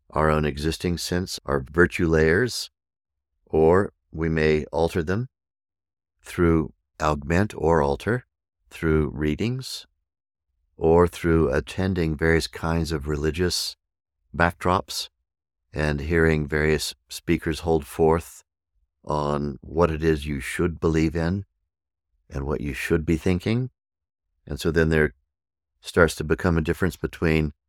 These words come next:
what I am thinking and what I should be or could be thinking, what I am doing or what I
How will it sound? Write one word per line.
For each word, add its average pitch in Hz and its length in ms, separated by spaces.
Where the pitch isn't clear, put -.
what 82 160
I 76 240
am 78 260
thinking 110 560
and 76 200
what 73 100
I 69 120
should 85 360
be 90 240
or 71 240
could 80 240
be 82 320
thinking, 113 520
what 78 280
I 76 160
am 85 380
doing 82 400
or 76 220
what 73 180
I 69 260